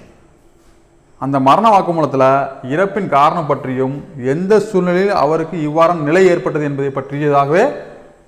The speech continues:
மட்டும் இருக்க வேண்டும். அந்த சூழ்நிலை, சர்க்கம்ஸ்டன்ஸ், சடன் ப்ரொவோகேஷன், இதெல்லாம் மெயின் பண்ணுவாங்க. புரிஞ்சுச்சா உங்களுக்கு? காரணங்கள், எதனால இந்த அளவுக்கு அவர் வீட்டுக்கார் தாக்குனாரு,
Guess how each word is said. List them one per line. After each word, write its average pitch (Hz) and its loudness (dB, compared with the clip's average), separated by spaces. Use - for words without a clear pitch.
மட்டும் 113 -6
இருக்க 107 -6
வேண்டும். 104 -8
அந்த 110 -8
சூழ்நிலை, 165 -2
சர்க்கம்ஸ்டன்ஸ், 151 -2
சடன் 156 2
ப்ரொவோகேஷன், 156 2
இதெல்லாம் 147 -2
மெயின் 147 -2
பண்ணுவாங்க. 113 -2
புரிஞ்சுச்சா 147 -4
உங்களுக்கு? 135 -2
காரணங்கள், 160 2
எதனால 175 2
இந்த 160 -2
அளவுக்கு 165 0
அவர் 139 -2
வீட்டுக்கார் 156 -2
தாக்குனாரு, 135 0